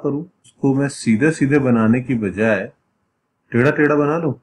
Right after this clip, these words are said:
ये बना लिया मैंने वायर एबी, ऊपर नॉर्थ है मेरा,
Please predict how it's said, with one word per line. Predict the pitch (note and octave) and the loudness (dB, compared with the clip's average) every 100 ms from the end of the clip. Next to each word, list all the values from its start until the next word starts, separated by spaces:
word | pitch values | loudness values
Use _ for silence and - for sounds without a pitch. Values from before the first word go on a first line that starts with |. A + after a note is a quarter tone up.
| _ _ - | _ _ 2
ये | C3 C3+ | 4 6
बना | A#2+ A2 G#2 | 6 6 4
लिया | A2 D3 | 4 4
मैंने | D#3 C#3+ C#3+ | 4 2 4
वायर | A#2 A2 A#2+ - | 4 4 2 0
एबी, | G2 F#2 C#3+ G3+ - _ _ | -4 0 0 0 -4 _ _
ऊपर | A#2+ A#2 B2+ C#3 | -6 -6 2 4
नॉर्थ | A2+ F2+ F#2 G#2 - | 4 2 2 0 2
है | C#3 | 2
मेरा, | C3+ C3 | 4 2